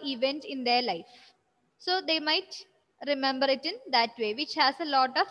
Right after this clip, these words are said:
emotional content. In episodic memory, most, uh, ninety-nine point nine percent of the memories will be, uh, attached to some form of emotion or feelings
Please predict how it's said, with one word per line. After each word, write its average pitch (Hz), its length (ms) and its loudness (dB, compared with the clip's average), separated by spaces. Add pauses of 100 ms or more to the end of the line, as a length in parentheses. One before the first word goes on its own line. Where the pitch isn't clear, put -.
emotional 311 640 -4
content. 208 360 -4 (300)
In 277 120 -6
episodic 330 580 2
memory, 285 440 -2
most, 320 540 -4
uh, 254 160 -4
ninety-nine 277 480 -4
point 294 260 -2
nine 285 380 0
percent 269 380 -2 (160)
of 247 240 -2
the 254 80 -4
memories 247 540 -6
will 247 140 -6
be, 269 320 -4 (540)
uh, 226 320 0
attached 302 500 2
to 320 100 -2
some 269 320 -4
form 247 280 0
of 339 120 -2
emotion 233 580 -6
or 240 100 -4
feelings - 680 -6